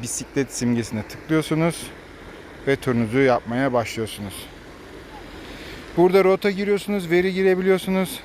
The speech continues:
Sesli kılavuz mesela çok harika bir özellik. Ortalama hızınızı,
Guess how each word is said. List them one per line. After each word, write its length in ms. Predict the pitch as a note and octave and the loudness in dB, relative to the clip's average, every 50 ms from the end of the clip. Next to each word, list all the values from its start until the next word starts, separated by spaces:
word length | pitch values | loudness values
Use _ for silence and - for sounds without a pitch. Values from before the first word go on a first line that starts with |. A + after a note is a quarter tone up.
| - | -14
Sesli 400 | - - - - B2+ - - F3 | -10 -4 -2 -2 -2 -2 -2 -4
kılavuz 420 | F3 - - F3+ F#3 F3+ F3 F3+ E3+ | -4 -2 0 2 2 2 2 2 0
mesela 380 | E3+ E3+ D#3+ - E3+ E3+ E3+ | 0 0 0 0 0 0 0
çok 200 | E3 - E3+ D3+ | 0 -2 -4 -6
harika 480 | - C#3 C3 C3+ C#3+ D3 C#3+ - E3+ D#3+ | -2 2 4 4 4 4 2 0 0 2
bir 60 | E3 | 2
özellik. 480 | E3 D#3+ D3 D3+ D#3+ D3+ D#3 D#3+ E3 D#3 - - - - - - - - - - - - | 2 2 4 4 4 4 4 4 0 -2 -4 -10 -20 -20 -20 -20 -20 -20 -20 -20 -12 -4
Ortalama 640 | - C3+ C#3+ D#3 D#3 - E3 D#3+ E3 E3 E3+ E3+ E3 | 0 2 2 2 2 2 2 4 4 2 2 2 0
hızınızı, 680 | D#3+ E3 D#3 E3 E3 E3 E3 D#3 D#3 E3+ E3+ E3+ E3 | 0 0 0 0 0 0 0 0 2 4 4 4 4